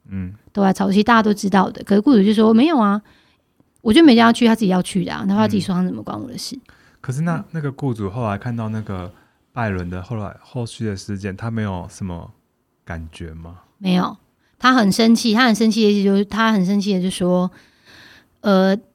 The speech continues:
Speaker 2: 因为拜伦在他们工厂是第二个契-，是第二个契约，六年其实就要约满了。
Speaker 1: 嗯。
Speaker 2: 然后，哎，不是哦，好像是十一年哦。<laughs> 就是他其实已经工作很久了啦，吼。
Speaker 1: 嗯。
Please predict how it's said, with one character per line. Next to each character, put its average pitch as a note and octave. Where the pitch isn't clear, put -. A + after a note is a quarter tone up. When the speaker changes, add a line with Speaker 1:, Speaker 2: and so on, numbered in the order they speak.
Speaker 2:
因 C#4+
为 D4+
拜 C#4
伦 G3
在 G#3+
他 G#3+
们 G#3
工 F#3+
厂 E3
是 F3
第 F3+
二 F3
个 E3
契-， -
是 G3+
第 G3
二 -
个 F3+
契 F3
约， E3+
六 F3+
年 -
其 F3
实 E3
就 F#3+
要 F3+
约 E3
满 -
了。 -
Speaker 1:
嗯。 G3+
Speaker 2:
然 F#3
后， A3
哎， C4+
不 G#3
是 A3
哦， F#3
好 F3
像 G3
是 B3+
十 -
一 A3
年 G3+
哦。 G3+
<laughs> -
就 D4+
是 D4
他 -
其 A#3+
实 A3
已 -
经 A#3+
工 A3+
作 A3+
很 F3
久 -
了 -
啦， -
吼。 -
Speaker 1:
嗯。 G2+